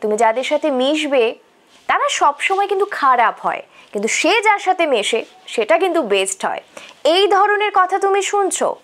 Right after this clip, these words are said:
দেখছো, বুঝছো, হতে পারে তুমি টক্সিক রিলেশনশিপে আছো। নাম্বার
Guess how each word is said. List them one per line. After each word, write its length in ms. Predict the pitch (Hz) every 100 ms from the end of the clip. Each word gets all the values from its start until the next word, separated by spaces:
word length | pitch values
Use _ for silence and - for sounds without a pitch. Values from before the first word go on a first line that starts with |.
| _ - 214
দেখছো, 360 | 277 - - 180 - 202
বুঝছো, 380 | 277 302 - - - _ _ _ _ _ _
হতে 200 | 262 311 453
পারে 160 | 466 403 381
তুমি 140 | 294 277
টক্সিক 300 | 214 - 208 202
রিলেশনশিপে 580 | 175 170 180 175 190 180 180
আছো। 200 | 180 330 - - - _ _ _ _ _ _ _ _ _ _ _ _ _ _ _ _
নাম্বার 320 | 254 269 339